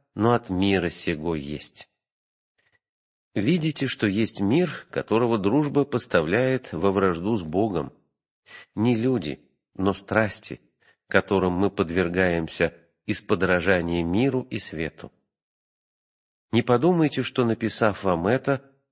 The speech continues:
воспрещаю вам обращаться с миром. Но я только предлагаю вам учение апостолов в предосторожность. Вы имеете самовластие, разум и закон.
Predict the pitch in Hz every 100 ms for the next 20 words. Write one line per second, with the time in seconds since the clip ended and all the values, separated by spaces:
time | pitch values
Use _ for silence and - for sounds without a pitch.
0 | - 107 - 95 78 104 123 113 98 117
1 | - 101 92 95 85 - 92 - - -
2 | 92 87 80 69 - _ _ _ _ _
3 | _ - 101 117 - 131 - 123 101 110
4 | 113 107 92 113 127 117 98 110 104 101
5 | - - 98 - 107 98 92 92 98 95
6 | - 92 90 - _ - 101 92 98 -
7 | 92 90 78 - - - - _ _ _
8 | _ _ _ _ _ _ _ _ _ -
9 | 101 135 131 131 123 123 107 104 95 78
10 | 80 90 - - 95 90 _ _ _ 101
11 | 92 90 87 92 90 82 82 - 69 65